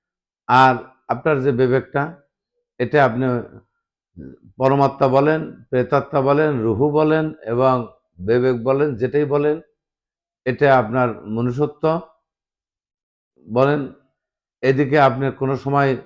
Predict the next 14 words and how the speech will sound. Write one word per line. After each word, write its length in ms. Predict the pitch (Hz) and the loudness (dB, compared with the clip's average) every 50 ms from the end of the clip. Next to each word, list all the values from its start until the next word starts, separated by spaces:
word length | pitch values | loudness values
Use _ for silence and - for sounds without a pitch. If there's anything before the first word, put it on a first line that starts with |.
| _ | _
বিবেক 340 | - 101 113 120 120 127 113 117 | -6 -2 0 0 2 2 0 0
আপনার 240 | 127 110 110 117 | -2 -2 -4 -6
খারাপ 280 | - - 117 113 113 - - | -4 -2 -2 -2 -2 -2 -4
কাজে 260 | - 113 104 104 120 123 - - _ _ _ _ _ _ _ _ _ _ _ _ _ _ _ - | -4 -4 -4 -2 -4 -6 -6 -10 _ _ _ _ _ _ _ _ _ _ _ _ _ _ _ 0
সহযোগিতা 500 | 117 120 123 113 113 110 113 113 120 120 | 2 2 4 2 2 0 -2 -2 -4 -6
করবে 340 | - - 117 113 107 104 113 | -4 -2 -2 -2 0 0 -2
না 120 | 113 127 151 170 - _ _ _ _ _ _ _ _ _ _ _ _ _ _ _ _ _ _ _ - | -2 -4 -6 -10 -12 _ _ _ _ _ _ _ _ _ _ _ _ _ _ _ _ _ _ _ -4
এবং 280 | 110 113 123 120 110 92 | -2 0 0 0 -2 -4
খারাপ 240 | - 117 117 120 110 - - | -4 -2 -2 -2 -2 -4 -4
কাজে 240 | 123 117 110 110 117 117 | -4 -2 -2 0 0 0
আপনাকে 420 | 113 107 98 95 113 110 95 104 110 | 0 -2 -2 -4 -6 -6 -4 -6 -8
সবসময় 560 | 98 - 127 123 - - 131 123 120 117 113 107 113 123 _ _ _ _ _ _ _ _ _ _ _ _ _ _ 92 | -8 -8 -12 -12 -10 -8 -6 -4 -4 -4 -6 -8 -12 -18 _ _ _ _ _ _ _ _ _ _ _ _ _ _ -10
নিষেধ 340 | 95 104 95 87 127 139 | -6 -6 -6 -4 -6 -6
করবে। 340 | 139 - - 131 120 120 143 | -6 -4 -4 -2 -2 -2 -2